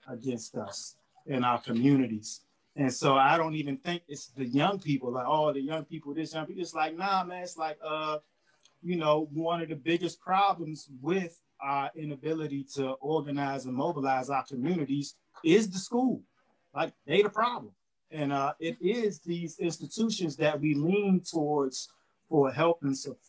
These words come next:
support, you know, which are the problem, you know, and, uh,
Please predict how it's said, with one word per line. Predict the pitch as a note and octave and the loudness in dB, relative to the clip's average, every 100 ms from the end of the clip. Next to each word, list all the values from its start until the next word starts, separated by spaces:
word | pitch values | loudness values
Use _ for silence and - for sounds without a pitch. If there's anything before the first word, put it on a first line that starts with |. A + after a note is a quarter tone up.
| _ | _
support, | - C#3 - - G#4+ C5 _ _ _ _ _ _ _ _ | -14 -12 2 6 6 4 _ _ _ _ _ _ _ _
you | - | 0
know, | D#3 C#3+ C#3 B2 | 4 6 4 2
which | C3 F3+ F#3+ - _ | 4 4 2 -10 _
are | E3 F3 F3 | 4 6 6
the | D3+ | 2
problem, | C3+ - F#3+ G3 D3+ A2 - - _ _ _ | -6 -6 -2 -2 -2 -10 -20 -20 _ _ _
you | E3 D#3+ | -10 -6
know, | D3+ C#3 C#3+ | -4 -4 -6
and, | C#3 C3+ | -8 -6
uh, | C#3 C#3 | -4 -4